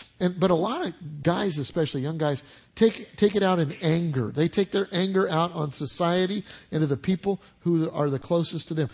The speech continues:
We read about 'em all the time in the newspaper. It's the guys that are killing each other, and, and there's just anger everywhere. Young teenage guys, and guys that have no respect for authority, 'cause the only male authority they knew bailed on them. You know, they're not there.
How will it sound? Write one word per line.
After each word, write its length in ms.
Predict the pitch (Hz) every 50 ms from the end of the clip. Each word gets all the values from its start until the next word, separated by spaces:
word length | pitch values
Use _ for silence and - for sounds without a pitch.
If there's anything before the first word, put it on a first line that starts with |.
| - -
We 140 | - 233 247
read 200 | 220 190 185 180
about 200 | 165 170 170 170
'em 80 | 170 170
all 140 | 165 170
the 80 | 156 -
time 160 | 180 165 165
in 60 | 160
the 60 | 156 147
newspaper. 540 | 143 131 113 - - 117 101 104 - - - - _ _ _ _ _ _ _ _ _ _ _ _ _ _ _ _ _ _ _ _ _ _
It's 80 | - -
the 60 | 120
guys 260 | 151 156 170 160 139
that 100 | 151 127
are 120 | 123 110 104 -
killing 320 | - - 180 180 180 170 170
each 180 | 165 156 -
other, 280 | 160 160 156 160 160 156
and, 180 | 127 131 - - _ _ _ _ _ _ _ _ _ _ _ _ _ _ -
and 60 | 131
there's 140 | 127 113 104
just 220 | 120 113 - - - _ -
anger 320 | 156 156 165 170 156 156
everywhere. 300 | 156 143 143 139 131 127
Young 200 | 131 151 156 156
teenage 360 | - - 175 160 156 131 120
guys, 160 | 143 139 127
and 100 | 131 143
guys 200 | 190 190 190 156
that 100 | 185 170
have 120 | 160 170 160
no 140 | 180 202 214
respect 400 | 220 202 - - 208 196 - -
for 140 | 180 175
authority, 520 | 156 - - 170 165 165 170 160 135 131 131 - _ _ _ _ _ _ _ _ -
'cause 120 | - 160 147
the 100 | 185 202
only 240 | 233 247 254 240
male 320 | 202 180 196 202 214 220 220
authority 340 | 196 - 208 202 202 202 180
they 200 | 180 202 220 226
knew 180 | 202 190 175
bailed 440 | 143 123 160 180 208 233 240 220 196
on 180 | 180 165 147 151
them. 380 | 180 208 208 190 180 180 175 - _ _ _ -
You 100 | 165 151
know, 160 | 160 180 - - - -
they're 100 | 208 202
not 240 | 226 247 240 -
there. 380 | - 285 294 302 285 226 165 143